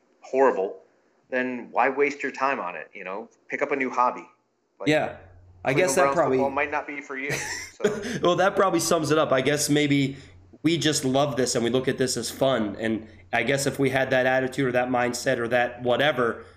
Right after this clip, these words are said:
Speaker 2: it just wouldn't be fun. I mean,
Speaker 1: Right.
Speaker 2: don't get me wrong. Sunday wasn't fun. <laughs> It was fun
Speaker 1: I mean, it
Speaker 2: before.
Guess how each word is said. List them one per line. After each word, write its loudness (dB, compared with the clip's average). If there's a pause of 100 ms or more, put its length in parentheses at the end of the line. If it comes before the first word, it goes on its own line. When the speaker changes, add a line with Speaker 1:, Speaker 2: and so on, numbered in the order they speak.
(200)
Speaker 2:
it -2
just 0
wouldn't 2
be 0
fun. 0 (560)
I 2
mean, 2
Speaker 1:
Right. 2 (140)
Speaker 2:
don't 2
get 2
me 4
wrong. 2
Sunday 0
wasn't 0
fun. -2 (420)
<laughs> -2
It -2
was 2
fun 2
Speaker 1:
I 6
mean, 6
it 4
Speaker 2:
before. 8